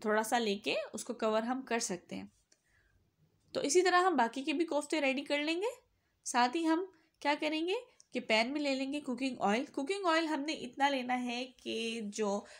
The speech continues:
कोफ्ता है वो फ्राई हो सके। मीडियम फ्लेम पे हम इसको फ्राई करेंगे। फ्राई हमने पाँच मिनट तक के लिए करना है, यहाँ तक करना है कि कलर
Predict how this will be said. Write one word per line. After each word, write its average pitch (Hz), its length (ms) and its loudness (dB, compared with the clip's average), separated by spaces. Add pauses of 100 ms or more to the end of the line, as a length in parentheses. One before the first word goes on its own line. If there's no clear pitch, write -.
(120)
कोफ्ता 269 300 2
है 262 160 0
वो 254 140 0
फ्राई 185 320 -2
हो 175 160 -4
सके। - 300 -8 (280)
मीडियम 254 340 -4
फ्लेम 330 300 0
पे 330 120 -4
हम 302 240 0
इसको - 340 -4
फ्राई 220 360 0
करेंगे। 302 500 -2 (240)
फ्राई 254 300 2
हमने 277 320 -2
पाँच 220 340 0
मिनट 254 220 -4
तक 277 160 -6
के 294 80 -8
लिए 285 180 -2
करना 262 320 0
है, 294 200 0
यहाँ 240 340 -4
तक 330 140 -6
करना 294 260 -4
है 330 80 -2
कि 403 140 -4
कलर 262 260 -2